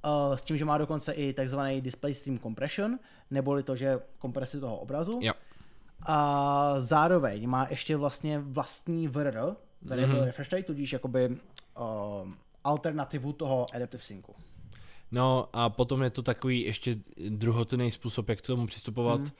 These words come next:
Speaker 2: Eh, svět se dělí na dva, dvě univerza. Ty lidi, co nenávidí H D M I čko
Speaker 1: Jo.
Speaker 2: a ty lidi, co nenávidí DisplayPort.
Speaker 1: Ale já to říkám takhle.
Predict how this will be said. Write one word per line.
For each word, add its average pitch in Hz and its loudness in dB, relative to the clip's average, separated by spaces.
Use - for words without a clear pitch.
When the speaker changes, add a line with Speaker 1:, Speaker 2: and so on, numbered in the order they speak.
Speaker 2:
Eh, 101 -2
svět 117 0
se 113 -2
dělí 113 2
na 107 4
dva, 101 2
dvě 120 4
univerza. 117 6
Ty 117 0
lidi, 113 4
co 104 2
nenávidí 120 6
H 117 6
D 117 8
M 117 4
I 117 4
čko 117 -2
Speaker 1:
Jo. 113 0
Speaker 2:
a 113 -2
ty 113 0
lidi, 107 2
co 107 -2
nenávidí 104 2
DisplayPort. 90 -4
Speaker 1:
Ale 151 6
já 135 6
to 139 -2
říkám 139 0
takhle. 117 -4